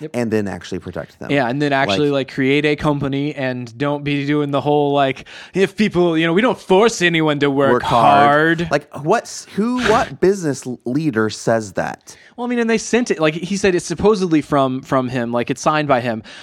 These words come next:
Speaker 1: but it's like, it was, so it was via text, like, so someone not only
Speaker 2: Oh, sure.
Speaker 1: wrote
Speaker 2: Could've
Speaker 1: this,
Speaker 2: Yeah.
Speaker 1: but, like,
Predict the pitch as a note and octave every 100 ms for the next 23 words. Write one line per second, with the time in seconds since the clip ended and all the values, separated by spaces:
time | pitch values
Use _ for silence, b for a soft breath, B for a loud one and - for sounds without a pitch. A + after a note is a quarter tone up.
0 | B E3 E3+ D#3+ - F#3 F#3 - F3+ D#3+
1 | D3 C#3 G#3 - - F#3+ - - C3+ C3
2 | - D#3+ A3 B3 F#3 F#3+ A3+ G#3 F3+ C#3
3 | C3 D#3+ C3+ D#3+ C#3+ F#3 B3+ F3 C3+ A2+
4 | - - C3+ G2+ - F3+ F3+ D#3+